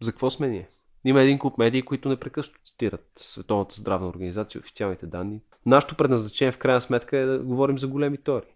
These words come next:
Независимо дали според хората от YouTube и Facebook става въпрос за конспирации,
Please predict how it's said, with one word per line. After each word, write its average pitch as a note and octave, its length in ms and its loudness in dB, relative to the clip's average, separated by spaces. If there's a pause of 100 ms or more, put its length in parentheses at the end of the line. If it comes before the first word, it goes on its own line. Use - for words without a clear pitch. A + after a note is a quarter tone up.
(140)
Независимо A#2+ 760 2
дали A#2 220 2
според A#2+ 300 -6
хората A2+ 320 0
от G2 60 -14
YouTube - 320 -14
и - 40 -20
Facebook G2 440 -6
става F#2+ 220 -2
въпрос F#2 240 -8
за F2 60 -16
конспирации, - 760 -16